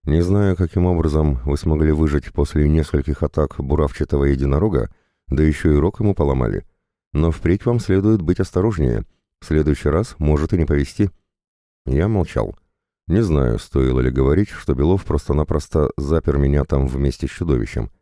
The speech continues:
Чем это обернулось бы для куратора? Да и вообще,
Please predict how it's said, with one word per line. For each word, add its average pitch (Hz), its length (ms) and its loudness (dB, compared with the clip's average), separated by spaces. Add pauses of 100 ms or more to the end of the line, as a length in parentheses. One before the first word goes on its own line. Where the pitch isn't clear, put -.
(500)
Чем 120 260 2
это 101 160 2
обернулось 80 520 2
бы 78 220 2
для 65 260 0
куратора? 69 520 -2 (400)
Да 67 140 2
и 67 40 4
вообще, 69 360 -2